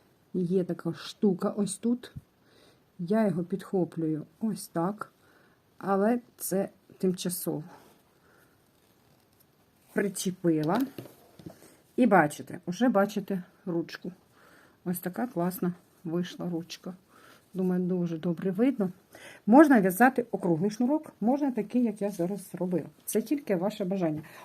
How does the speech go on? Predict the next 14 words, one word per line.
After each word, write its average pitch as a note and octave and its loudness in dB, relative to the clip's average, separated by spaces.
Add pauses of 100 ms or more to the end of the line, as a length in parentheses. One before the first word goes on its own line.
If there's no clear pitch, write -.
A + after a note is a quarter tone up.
(100)
Округлий, C4+ 4 (580)
це, G#3 2 (440)
ну, C4+ 4
в E3+ 2
мене A3+ 6
на A3+ 4
каналі A3+ 4
є, G3+ 2
в F#3 -2
принципі, G3 0
повністю G3+ 0
відео, G3 4 (220)
де F#3 4
робити G3 2